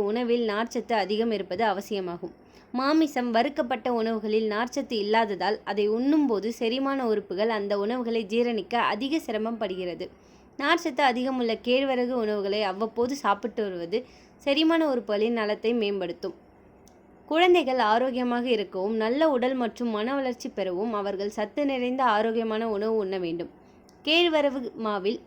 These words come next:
செய்யப்பட்ட கேழ்வரகு கஞ்சி, கேழ்வரகு தோசை போன்றவற்றை குழந்தைகளுக்கு உண்ண கொடுப்பதால் அவர்களின் உடல் பலம் பெறும், நோய் எதிர்ப்பு சக்தி அவர்களின் உடலில் அதிகரிக்கும். கேழ்வரகில் புரதம், நார்ச்சத்து, மெக்னீசியம் போன்ற வேதி கலவைகள் அதிகம் இருப்பதால்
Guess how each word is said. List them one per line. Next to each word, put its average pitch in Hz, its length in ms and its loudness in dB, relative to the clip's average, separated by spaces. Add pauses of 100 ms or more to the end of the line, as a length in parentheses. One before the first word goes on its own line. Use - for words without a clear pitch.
(160)
செய்யப்பட்ட 247 600 -4 (100)
கேழ்வரகு 262 580 0
கஞ்சி, 196 340 -4 (100)
கேழ்வரகு 254 520 0
தோசை 226 360 -2
போன்றவற்றை 185 600 -6 (460)
குழந்தைகளுக்கு 262 580 2
உண்ண 233 220 0
கொடுப்பதால் 202 540 0
அவர்களின் 202 400 0
உடல் 220 260 0
பலம் 202 300 0
பெறும், 202 240 -2 (280)
நோய் 302 240 2
எதிர்ப்பு 233 280 -4
சக்தி 220 340 -8
அவர்களின் 202 400 0
உடலில் 202 400 -2
அதிகரிக்கும். 175 540 -4 (540)
கேழ்வரகில் 269 840 2
புரதம், 240 480 4 (100)
நார்ச்சத்து, 226 640 -2 (260)
மெக்னீசியம் 240 680 0
போன்ற 202 340 0
வேதி 254 340 2
கலவைகள் 208 540 0
அதிகம் 226 360 -2
இருப்பதால் 180 440 -4